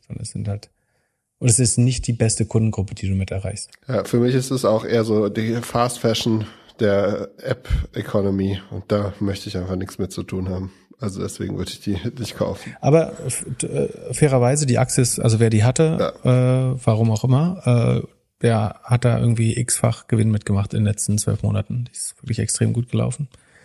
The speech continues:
Speaker 1: Ähm, dass das so weitergeht, glaube ich eher nicht. Ja, es wird bestimmt noch nicht fallen, aber das Wachstum wird sich verlangsamen, da, da bin ich mir relativ sicher.
Speaker 2: Und, äh, Vegans hat sich gedacht, äh, Topic-Sprung, wir gehen ins, äh, vegetarische Essen.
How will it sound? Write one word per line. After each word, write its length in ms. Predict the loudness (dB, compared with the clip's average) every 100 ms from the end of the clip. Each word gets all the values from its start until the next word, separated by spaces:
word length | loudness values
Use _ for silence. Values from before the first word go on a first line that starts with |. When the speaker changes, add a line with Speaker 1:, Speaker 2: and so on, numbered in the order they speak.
| _ _ _ _ _
Speaker 1:
Ähm, 240 | -6 -6 -8 _
dass 280 | 0 2 4
das 100 | 2
so 80 | 4
weitergeht, 400 | 4 4 2 2
glaube 180 | 0 0
ich 80 |
eher 100 | -2
nicht. 220 | -2 -4 -10 _ _
Ja, 220 | -4 -4 -6
es 80 | -2
wird 140 | 0 0
bestimmt 260 | 0 2
noch 40 | 2
nicht 140 | 0
fallen, 300 | 0 2 2
aber 260 | 2 0 -2 -10 -20 -20 _ _
das 200 | 0 2
Wachstum 320 | 2 0 0 -2
wird 120 | -4
sich 120 | -6
verlangsamen, 440 | -6 -4 -2 -2
da, 120 | -4 -4
da 80 | -2
bin 120 | 0
ich 40 | 0
mir 100 | 0
relativ 300 | -4 -8 -8
sicher. 300 | -6 -6 -8 _ _
Speaker 2:
Und, 320 | 2 2 0
äh, 180 | -4 0
Vegans 500 | 0 0 -2 -2 -2
hat 300 | -2 -4 -12
sich 400 | -6 -6 -6 -14 _
gedacht, 420 | -2 2 0 0
äh, 180 | 0 0 -2 -8 -10 -16 -16 -16 -20 -4
Topic-Sprung, 960 | -2 0 -2 -2 -10 0 0 0 -6 -6
wir 200 | -4 -2
gehen 280 | 0 0 -2
ins, 400 | -2 -2 -4 -6
äh, 340 | -4 -4 -4 -2
vegetarische 600 | -2 -2 0 0 0 0
Essen. 520 | -2 -2 -4 -4 -10